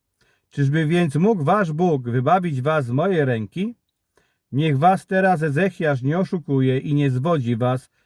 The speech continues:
czymś podobnym. Nie wierzcie mu, albowiem żaden Bóg jakiegokolwiek narodu lub królestwa nie zdoła wybawić swego narodu z mojej ręki lub z ręki moich przodków. Tym bardziej wasz Bóg nie wybawi was z mojej ręki”.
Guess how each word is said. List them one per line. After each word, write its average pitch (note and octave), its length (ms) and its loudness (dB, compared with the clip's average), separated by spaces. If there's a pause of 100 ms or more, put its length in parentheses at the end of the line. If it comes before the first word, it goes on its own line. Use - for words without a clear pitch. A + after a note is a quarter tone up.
(140)
czymś E3 300 -4
podobnym. C3 680 -2 (840)
Nie F3+ 160 0
wierzcie F#3+ 420 2
mu, E3 160 2
albowiem D#3 400 0
żaden F#3+ 420 2
Bóg F3+ 220 -4
jakiegokolwiek E3 800 -4
narodu E3+ 440 2
lub C#3+ 140 -2
królestwa C#3+ 720 -2 (460)
nie F#3+ 200 0
zdoła D#3 400 4
wybawić C#3 460 2
swego C#3 280 0
narodu C#3 380 0
z A2 80 -6
mojej D3+ 380 0
ręki C3+ 540 0 (320)
lub F#3 200 0
z D3+ 60 2
ręki D3 380 0
moich C3+ 300 0
przodków. C3+ 600 -8 (420)
Tym G#3 160 0
bardziej F#3 420 2
wasz F#3 280 -2
Bóg E3+ 280 -2
nie E3 160 -2
wybawi D3+ 460 0
was C3+ 240 0
z B2+ 60 -6
mojej A2 340 -2
ręki”. B2+ 500 -2